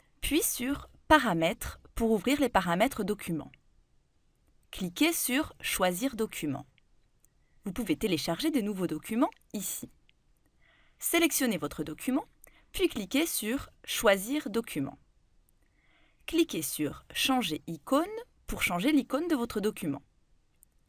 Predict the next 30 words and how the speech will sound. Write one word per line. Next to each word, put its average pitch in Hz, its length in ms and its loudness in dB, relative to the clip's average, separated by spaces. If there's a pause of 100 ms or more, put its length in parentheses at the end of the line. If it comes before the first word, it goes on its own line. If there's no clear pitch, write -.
(200)
Sélectionnez 220 640 0
une 285 100 6
image 185 360 2
existante 196 720 -2
dans 208 200 2
votre 226 240 -4
bibliothèque 160 560 -2
d'images 147 580 -2 (540)
ou 339 80 10
parmi 214 320 4
les 269 220 4
images 196 200 0
gratuites 240 400 -2
de 175 100 -2
Wix. - 500 -10 (920)
Vous 190 100 -10
pouvez - 320 -4
également 226 400 6
télécharger 220 500 0
une 180 160 0
nouvelle 277 300 6
image 180 360 0
à 285 100 6
votre 247 260 2
bibliothèque 147 720 -4 (360)
en 294 120 6
cliquant 220 340 0
sur - 380 -4 (160)
Télécharger 226 760 2
image. - 680 -6